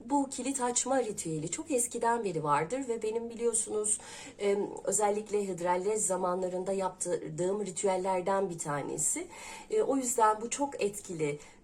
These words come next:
Lütfen buna inan, olur mu? Beni izleyen sen kız ya da erkek, her kimsen. Lütfen bu ritüeli yap, olur mu? Kısmetinin, o şansının nasıl açılacağını gör.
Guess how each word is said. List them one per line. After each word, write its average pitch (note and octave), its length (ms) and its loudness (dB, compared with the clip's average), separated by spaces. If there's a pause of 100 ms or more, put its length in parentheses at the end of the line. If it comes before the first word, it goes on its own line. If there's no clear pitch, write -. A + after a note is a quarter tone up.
Lütfen B3+ 460 8
buna F3 180 4
inan, D#3 260 4
olur B3+ 280 4
mu? D3+ 280 -4 (320)
Beni D4 260 10
izleyen E3+ 640 2
sen F#3+ 600 4 (500)
kız F4 220 6
ya E3+ 120 2
da D#3+ 60 -2
erkek, C#3 440 -6 (260)
her A#3+ 220 4
kimsen. - 420 -4 (880)
Lütfen A3+ 520 2 (300)
bu F#3 80 -4
ritüeli E3+ 400 -2
yap, - 220 -6 (360)
olur A#3+ 220 -2
mu? E3 240 -6 (460)
Kısmetinin, F3 800 -4 (640)
o A3+ 300 2
şansının A#3+ 880 4 (200)
nasıl B3 340 0
açılacağını F3 800 0
gör. C3+ 480 -6